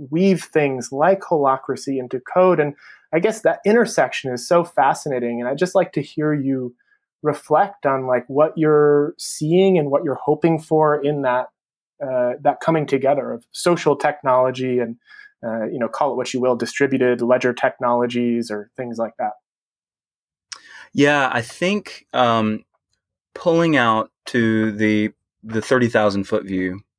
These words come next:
Speaker 2: my answer to that would be as follows. It's, it is the most wonderful time to be alive because we're entering a post-ideological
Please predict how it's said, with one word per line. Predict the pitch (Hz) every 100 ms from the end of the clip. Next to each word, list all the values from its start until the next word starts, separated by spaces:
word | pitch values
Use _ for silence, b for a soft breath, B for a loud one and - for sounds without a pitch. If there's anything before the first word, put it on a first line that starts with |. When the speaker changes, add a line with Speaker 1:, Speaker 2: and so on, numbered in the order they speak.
| b b b b -
Speaker 2:
my | 113
answer | 113 123 120
to | 110
that | 104 -
would | 104
be | 107 104 101 101
as | 104 -
follows. | 101 98 98 90 - 98 -
It's, | 120 107 - - - _ _ _ _ _ _ -
it | 127
is | 120 123 110 110 110
the | 123
most | 139 127 120 117
wonderful | 113 107 110
time | - 107 107 107 104
to | -
be | 107 104
alive | 98 98 101 95
because | 104 - 120
we're | 110 107
entering | 120 120 120 113
a | 110
post-ideological | - - 113 107 - 107 104 101 98 95 101 98 95